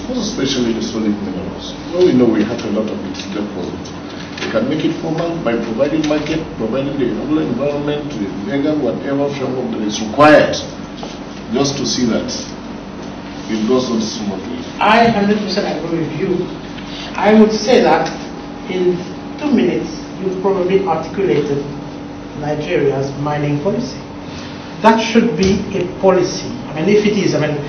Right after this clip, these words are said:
Speaker 2: again, when we do sectoral analysis, when we're looking at this, what can, what other, you know, potential, potentially you have a lot of those, uh, mining, those out there sitting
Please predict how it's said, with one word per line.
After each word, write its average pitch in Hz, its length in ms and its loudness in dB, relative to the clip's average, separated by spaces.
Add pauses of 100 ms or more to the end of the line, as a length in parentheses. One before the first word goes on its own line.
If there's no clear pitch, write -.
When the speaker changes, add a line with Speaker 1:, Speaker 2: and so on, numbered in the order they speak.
(280)
Speaker 2:
again, 214 400 10
when 185 300 8
we 165 100 0
do 170 120 0
sectoral 170 520 4
analysis, 151 580 0
when 143 140 -2
we're 143 140 2
looking 147 240 0
at 135 100 0
this, 139 160 -2 (460)
what 233 340 4
can, 180 240 6 (320)
what 196 140 4
other, 180 260 2 (160)
you 226 80 8
know, 240 80 10 (140)
potential, 190 420 6 (220)
potentially 190 500 8
you 175 120 6
have 156 120 4
a 147 180 4
lot 165 200 6
of 147 180 2
those, 151 200 4 (520)
uh, 139 560 -2 (500)
mining, 151 720 4 (540)
those 156 320 8 (100)
out 160 300 6
there 160 180 6
sitting 156 380 0